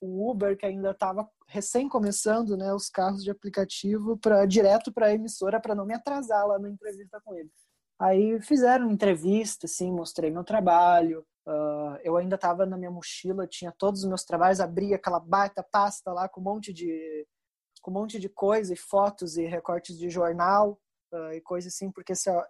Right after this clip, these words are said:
é uma, uma das coisas muito importantes que os atores têm que ter.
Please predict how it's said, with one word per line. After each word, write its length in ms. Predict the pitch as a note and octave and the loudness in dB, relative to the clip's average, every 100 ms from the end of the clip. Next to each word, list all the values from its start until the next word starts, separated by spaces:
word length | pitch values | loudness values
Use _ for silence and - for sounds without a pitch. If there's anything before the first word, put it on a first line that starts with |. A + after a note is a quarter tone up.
| - | -2
é 80 | F#3 | -2
uma, 720 | F#3+ F#3 F3+ F3 E3+ E3 E3 _ _ - | -2 -6 -6 -6 -6 -6 -14 _ _ -8
uma 120 | F#3 | -4
das 160 | F#3+ - | -2 0
coisas 240 | F#3+ F#3 | -2 0
muito 220 | G3 G3+ | -4 -4
importantes 580 | A#3+ A3+ G#3 F#3+ G3 - | -2 -2 0 -2 -2 -4
que 100 | - | -2
os 80 | F#3 | -2
atores 440 | F3+ F#3 F3 - | -2 0 -2 -2
têm 140 | - G#3 | -4 -6
que 100 | - | -4
ter. 240 | - D#3+ | 0 0